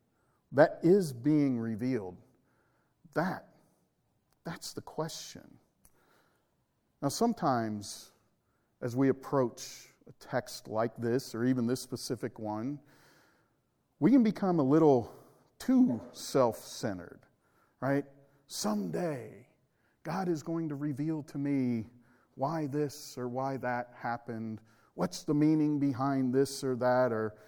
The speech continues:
even, hey, if I, I just need to wait on the Lord to give me clarity on,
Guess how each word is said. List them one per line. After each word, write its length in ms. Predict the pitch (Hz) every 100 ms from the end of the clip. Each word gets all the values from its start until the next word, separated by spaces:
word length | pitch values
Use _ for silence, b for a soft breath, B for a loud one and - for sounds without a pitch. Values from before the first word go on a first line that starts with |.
| b b -
even, 520 | 254 208 160 131 110 - -
hey, 360 | 175 139 104 101
if 180 | 98 110
I, 180 | 104 92 _
I 60 | 110
just 220 | 123 160
need 120 | 170
to 60 | 151
wait 220 | 160 165
on 120 | 156
the 80 | 156
Lord 420 | 147 156 117 101
to 60 | 113
give 120 | 135
me 140 | 156 -
clarity 580 | - 156 156 117 110 104
on, 300 | 98 101